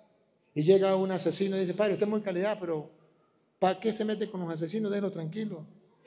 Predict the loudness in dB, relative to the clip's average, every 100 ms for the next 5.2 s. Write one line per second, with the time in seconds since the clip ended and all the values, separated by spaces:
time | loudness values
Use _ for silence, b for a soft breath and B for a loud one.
0 | B 0 2 4 2 4 4 4 4 2
1 | 0 -10 -10 -4 -4 4 6 6 2 -2
2 | -6 -10 -4 0 2 2 2 2 2 2
3 | 2 0 0 0 -2 -4 -2 -4 -4 -6
4 | -4 -4 -4 -4 -4 -6 -6 -6 -4 -2
5 | -2 -4